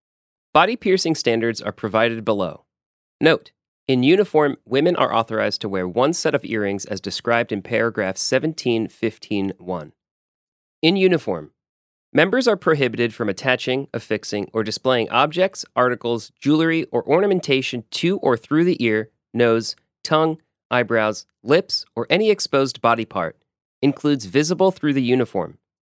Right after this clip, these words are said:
Women may wear one set of earrings. In civilian attire. Official duty. Members are prohibited from attaching, affixing, or displaying objects, articles, jewelry, or ornamentation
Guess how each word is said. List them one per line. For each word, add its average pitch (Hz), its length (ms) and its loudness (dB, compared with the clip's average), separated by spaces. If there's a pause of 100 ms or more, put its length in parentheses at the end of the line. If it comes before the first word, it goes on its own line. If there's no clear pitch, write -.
(200)
Women 208 340 4
may 196 160 4
wear 120 280 2
one 117 280 0
set 131 180 0
of 117 100 -2
earrings. 92 540 -6 (720)
In 185 160 4
civilian 147 500 2
attire. 110 480 -4 (640)
Official 156 360 0
duty. 123 400 -2 (760)
Members 208 320 2
are 160 100 2
prohibited 139 520 0
from 123 120 -2
attaching, 165 640 -2
affixing, 113 600 -4
or 110 80 -2
displaying 107 500 -2
objects, 143 720 0
articles, 113 580 -2 (100)
jewelry, 160 440 2
or - 200 -2
ornamentation 139 840 0